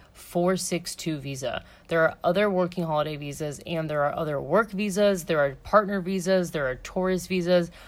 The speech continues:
There's a lot of different ways to come to Australia, but the most common for Americans is the four six two working holiday visa.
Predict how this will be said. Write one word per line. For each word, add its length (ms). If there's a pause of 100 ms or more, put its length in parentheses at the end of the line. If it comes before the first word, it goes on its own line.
(120)
There's 160
a 60
lot 260
of 100
different 300
ways 280
to 60
come 200
to 80
Australia, 640 (300)
but 100
the 80
most 320
common 460
for 180
Americans 640
is 160
the 160
four 320
six 340
two 280
working 480
holiday 340
visa. 380